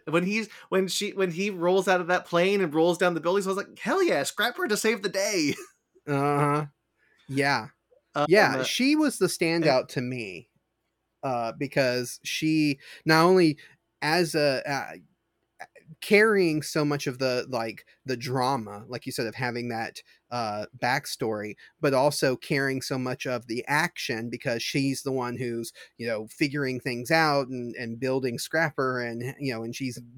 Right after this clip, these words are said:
Speaker 2: diving straight into the battles and stuff like that. So she was definitely the standout for me.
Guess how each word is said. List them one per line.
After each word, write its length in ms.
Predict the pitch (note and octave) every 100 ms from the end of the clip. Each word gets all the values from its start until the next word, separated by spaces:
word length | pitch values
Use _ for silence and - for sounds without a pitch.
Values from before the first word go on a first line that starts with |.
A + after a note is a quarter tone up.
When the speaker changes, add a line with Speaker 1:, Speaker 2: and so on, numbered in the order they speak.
| B2+
Speaker 2:
diving 360 | C3 C#3 C3
straight 280 | A#2 C3 B2
into 260 | B2+ C3 B2
the 120 | A#2
battles 580 | D3 D#3+ D3 C3 A#2+ A#2
and 160 | A#2
stuff 200 | - A2+
like 140 | G#2+ G#2+
that. 220 | B2 A2+ - - -
So 360 | - B2 A#2+ -
she 300 | - - A#3+
was 180 | A3 D#3+
definitely 520 | - C#3+ C#3+ A2+ C3
the 100 | A2+
standout 600 | A#2 - B2 B2+ A2+ A2 -
for 120 | A2+
me. 300 | A#2+ A#2+